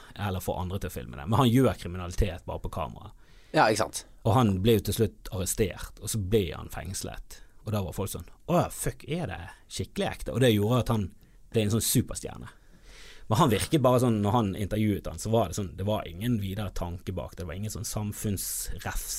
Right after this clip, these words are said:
Speaker 1: eller noe sånn politisk. Det var bare at han syntes det var gøy.
Speaker 2: Ja, og
Speaker 1: Han
Speaker 2: kødde,
Speaker 1: virket,
Speaker 2: da.
Speaker 1: ja, han vir-, virket bare helt blå. Altså.
Speaker 2: Ja.
Speaker 1: Han var en sånn fyr som bare likte å ruse seg og,
Speaker 2: Og bare
Speaker 1: og fucke.
Speaker 2: Ja, men igjen da, så går det jo på,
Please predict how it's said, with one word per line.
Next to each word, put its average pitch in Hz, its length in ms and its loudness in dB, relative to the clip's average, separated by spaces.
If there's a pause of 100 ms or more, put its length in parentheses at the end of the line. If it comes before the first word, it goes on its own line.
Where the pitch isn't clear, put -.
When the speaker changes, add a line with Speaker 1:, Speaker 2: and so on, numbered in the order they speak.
Speaker 1:
eller 90 160 -4
noe 101 160 0
sånn 101 200 0 (200)
politisk. 104 480 2
Det 113 80 4
var 101 220 6
bare 90 180 -4
at - 80 0
han 104 140 2
syntes 90 180 -8
det 85 80 -12
var 85 160 -8
gøy. 82 140 -6 (340)
Speaker 2:
Ja, 214 160 8
og 202 140 4
Speaker 1:
Han - 20 4
Speaker 2:
kødde, 175 220 8
Speaker 1:
virket, 135 160 8
Speaker 2:
da. 208 60 6 (200)
Speaker 1:
ja, 123 140 10
han 113 100 6
vir-, 107 220 4
virket 113 240 4
bare 82 100 -2
helt 160 160 0
blå. 117 220 2
Altså. 95 180 -2
Speaker 2:
Ja. 135 80 8
Speaker 1:
Han 110 80 0
var 131 80 0
en 139 140 0
sånn 104 100 -2
fyr 98 160 -2
som 98 140 -4
bare 82 100 -4
likte 95 240 -6
å 92 80 -4
ruse 92 240 -4
seg 85 240 -6
og, 85 80 -8 (220)
Speaker 2:
Og 180 180 4
bare 120 160 10
Speaker 1:
og 104 80 6
fucke. 92 240 -2 (160)
Speaker 2:
Ja, 131 80 4 (240)
men 151 160 8
igjen 151 160 6
da, 185 80 4
så 170 80 2
går 135 160 8
det 143 60 6
jo 135 80 -8
på, 131 80 8